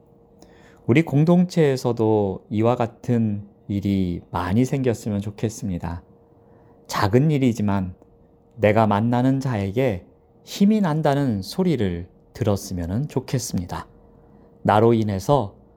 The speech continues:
누군가 힘이 날 때에 나도 힘이 나는,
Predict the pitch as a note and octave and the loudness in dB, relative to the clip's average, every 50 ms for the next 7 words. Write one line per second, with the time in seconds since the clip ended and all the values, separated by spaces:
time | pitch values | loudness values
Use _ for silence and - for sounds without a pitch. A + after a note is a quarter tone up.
0 | _ _ _ - G#2 F#2+ G2+ G#2+ G#2 G2+ G2+ G2 G2 F#2+ - - - G#3 G#3 G#3 | _ _ _ -6 -4 -2 0 -2 0 2 0 0 0 -2 -6 -2 2 2 4 4
1 | F#3+ C#3 G#2+ F#2+ - - G2 F2+ F2+ F2+ F2+ F2+ - _ _ _ _ _ - _ | 2 0 -2 -4 -2 -2 -2 0 0 -2 -2 -6 -10 _ _ _ _ _ -20 _
2 | _ - - E2 F2 - F#2 F2 F2 F2 F2 - - - _ - - - G3 G3 | _ -4 -2 -2 0 0 0 0 0 -2 -4 -8 -18 -20 _ -16 -4 0 2 2
3 | G3 F3 A#2+ G#2 F2+ G#2+ C3 B2+ F#2 E2+ | 2 2 0 0 0 2 2 2 0 -2